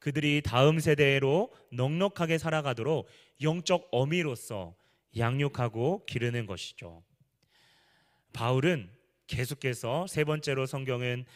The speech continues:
어, 젊은 여자들에게 권합니다. 먼저는 가정 안에서 하나님이 맡기신 소명들을 기억하고 살아가라라는 것입니다.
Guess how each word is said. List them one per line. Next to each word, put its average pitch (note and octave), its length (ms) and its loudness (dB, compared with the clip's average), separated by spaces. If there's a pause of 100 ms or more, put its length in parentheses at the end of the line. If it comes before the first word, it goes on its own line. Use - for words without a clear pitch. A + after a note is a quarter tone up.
(220)
어, G#2+ 80 -8
젊은 D#3 440 4
여자들에게 A#2+ 680 2 (100)
권합니다. F#2 640 -6 (640)
먼저는 C#3+ 420 0
가정 C3+ 400 4
안에서 C3+ 600 0 (280)
하나님이 G3 540 -2
맡기신 C3 580 -4
소명들을 C3+ 540 -2
기억하고 A#2 920 -6
살아가라라는 G#2 1300 -6
것입니다. F#2 920 -10